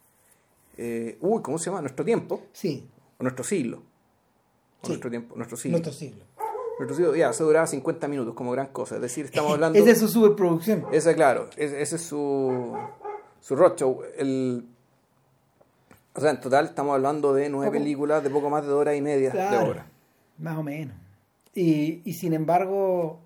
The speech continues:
Speaker 2: todo eso ha bastado para hacer correr ríos de tinta en este mundo del nuevo canon, va a ser la cagada la figura de Pelechán. Eh, sobre todo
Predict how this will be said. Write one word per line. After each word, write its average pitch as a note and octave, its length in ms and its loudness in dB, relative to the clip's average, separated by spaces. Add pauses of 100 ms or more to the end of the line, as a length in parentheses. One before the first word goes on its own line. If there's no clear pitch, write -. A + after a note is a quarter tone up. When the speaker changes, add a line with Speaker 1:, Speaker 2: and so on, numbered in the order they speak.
(140)
Speaker 2:
todo A3+ 180 2
eso B3 200 0
ha - 20 2
bastado A3 420 0
para F3 120 -4
hacer A3 200 -8 (480)
correr F#3+ 380 2
ríos A#3 260 2
de C4 120 -2
tinta C#4 280 -4
en C4+ 80 -2
este B3+ 200 -4
mundo C4 280 -2
del C4 160 0
nuevo B3 220 -2
canon, C4 340 -4
va B3+ 60 -4
a A3+ 40 -4
ser G#3 200 -8
la G3 120 -6
cagada F3+ 360 -4
la B3 100 -6
figura C4 300 -6
de C4 40 -6
Pelechán. B3+ 360 -8 (1200)
Eh, D#3+ 600 2 (640)
sobre F3+ 420 4
todo A3+ 640 4